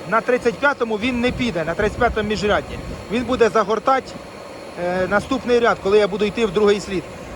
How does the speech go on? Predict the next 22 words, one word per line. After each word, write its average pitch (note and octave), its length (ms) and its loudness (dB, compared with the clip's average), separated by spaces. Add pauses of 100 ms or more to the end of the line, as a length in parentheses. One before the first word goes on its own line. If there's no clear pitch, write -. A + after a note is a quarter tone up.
(200)
На A3+ 140 4
сімдесятому C4 720 0
міжрядді G3+ 420 2
яка A3 280 4
його B3 240 4
роль? G3+ 200 4 (680)
Він C4+ 260 0 (180)
верхню, A#3+ 400 0
поверхню A#3+ 680 0
ґрунту, A3 540 0
оце G3+ 360 2 (160)
прошарочок, A3 680 0
де A3 200 4 (100)
сухий, C4 360 -2 (340)
повинен C4 380 2
розгорнути. C4 720 2 (1400)
Сошник B3+ 360 2
пройти, B3 380 2
положить A#3 460 2
зерно A#3 320 4
в F#3 220 -4
мокре, C4+ 400 0